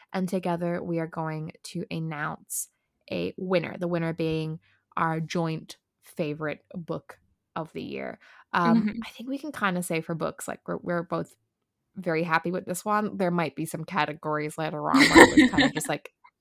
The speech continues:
Speaker 1: a default that we'd both
Speaker 2: Yes.
Speaker 1: consumed the thing, but this is a good one.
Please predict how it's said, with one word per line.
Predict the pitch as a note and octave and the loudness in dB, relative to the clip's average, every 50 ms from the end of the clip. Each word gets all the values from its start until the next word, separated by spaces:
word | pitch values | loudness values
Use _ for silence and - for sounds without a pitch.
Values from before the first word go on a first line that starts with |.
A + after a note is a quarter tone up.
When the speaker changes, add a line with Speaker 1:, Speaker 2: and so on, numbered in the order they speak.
| _ - | _ 0
Speaker 1:
a | F3 E3+ | 0 0
default | D3+ - F3 D#3 D#3 E3 - - E3 E3 F3+ G3+ G3+ - | 0 -2 -6 -4 -4 -4 2 4 6 6 6 4 2 0
that | G#3+ G3+ - G#3 | -2 -2 -2 0
we'd | A3+ G#3+ G#3 - | -2 -2 0 2
both | A#3+ A#3 A#3+ B3+ B3+ - - _ - - - C#4 | 2 4 4 2 0 -2 -20 _ -20 -20 -12 -8
Speaker 2:
Yes. | C4 A3+ A#3 A#3+ - - - - | -4 2 4 4 4 4 2 0
Speaker 1:
consumed | C#4 C#4 C#4 C#4 C4+ | -4 -4 -4 -4 -4
the | C#4 C#4 C4 | -4 -4 -4
thing, | C4+ - D4+ D4 D4+ D4+ D#4+ E4 - - - - _ _ _ - | -2 -2 0 0 0 -2 -6 -10 -14 -20 -20 -20 _ _ _ -4
but | - G3 F#3 E3+ G3 - _ _ _ _ _ _ _ _ _ _ _ _ - - | 0 0 2 0 0 -4 _ _ _ _ _ _ _ _ _ _ _ _ -6 -2
this | F3+ F3 G#3 G#3 G3+ | 0 2 2 2 2
is | F#3+ E3+ | 2 0
a | E3 | 0
good | D#3+ D3+ - | -2 -2 -4
one. | C3 B2 - - G3 | -2 -4 -4 -4 -8